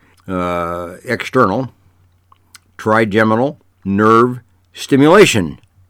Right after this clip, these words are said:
system. So kids sleep with this all night, just like an E-pack that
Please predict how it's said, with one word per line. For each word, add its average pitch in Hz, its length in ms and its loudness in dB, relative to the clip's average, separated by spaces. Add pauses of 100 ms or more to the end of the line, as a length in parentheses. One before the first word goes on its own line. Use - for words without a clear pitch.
(160)
system. 80 560 -6 (300)
So 143 500 4 (260)
kids 185 240 4
sleep 202 240 4
with 131 140 -4
this 98 160 -2
all 95 120 -2
night, 85 220 -8
just - 200 -18
like 170 180 -4
an 110 160 -6
E-pack 120 440 -4
that 95 260 -6